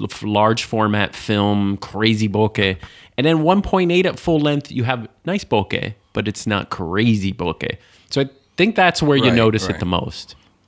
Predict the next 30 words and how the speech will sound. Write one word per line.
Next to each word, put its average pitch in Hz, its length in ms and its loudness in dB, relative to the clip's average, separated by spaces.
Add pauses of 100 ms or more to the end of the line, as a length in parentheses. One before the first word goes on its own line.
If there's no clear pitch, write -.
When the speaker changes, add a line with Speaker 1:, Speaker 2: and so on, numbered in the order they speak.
Speaker 1:
you - 100 -8
know? 98 220 -4 (1000)
Speaker 2:
That 113 180 -6
comes 120 260 -4
into 113 180 -6
play. 110 340 -4
Well, 98 200 -2
well, 104 280 -6
I 95 80 -4
guess 110 180 -6
we'll 104 100 -6
talk 110 160 -4
about 104 240 -4
later 101 340 -2
when 95 140 -2
it 92 80 -4
comes 104 260 -8
into 101 160 -8
play 104 300 -6
for 95 400 -6 (440)
how 113 180 -4
to 104 100 -2
get 104 240 -8
your 104 120 -8
bokeh. 85 200 -10
Speaker 1:
That 78 160 -4
is 87 160 0
on 82 140 2
my 82 160 2
list. 78 680 -2